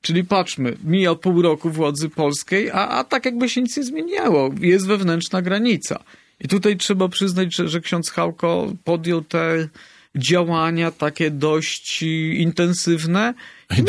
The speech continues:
Speaker 2: doprowadził do zjednoczenia.
Speaker 1: I więcej. I myślę, że, że też jego, jego ta determinacja spowodowała to, że, y, dwudziestego drugiego sierpnia tysiąc dziewięćset dziewiętnastego roku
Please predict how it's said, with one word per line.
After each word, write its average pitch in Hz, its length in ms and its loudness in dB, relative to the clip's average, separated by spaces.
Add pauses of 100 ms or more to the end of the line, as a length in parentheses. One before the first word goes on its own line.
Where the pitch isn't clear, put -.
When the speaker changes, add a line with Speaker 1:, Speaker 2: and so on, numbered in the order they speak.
Speaker 2:
doprowadził 110 440 2
do 117 120 0
zjednoczenia. 113 640 2
Speaker 1:
I 185 40 4
więcej. 240 680 2
I 180 80 2
myślę, 240 380 2
że, 220 240 2
że 202 160 0
też 208 320 0
jego, 220 380 2
jego 196 380 2
ta 202 380 0
determinacja 180 800 0
spowodowała 170 800 0
to, 165 300 0
że, 143 280 0 (460)
y, 160 220 6
dwudziestego 156 680 -2
drugiego 170 480 0
sierpnia 151 400 0
tysiąc 160 280 -2
dziewięćset 165 260 -2
dziewiętnastego 156 680 -2
roku 151 420 0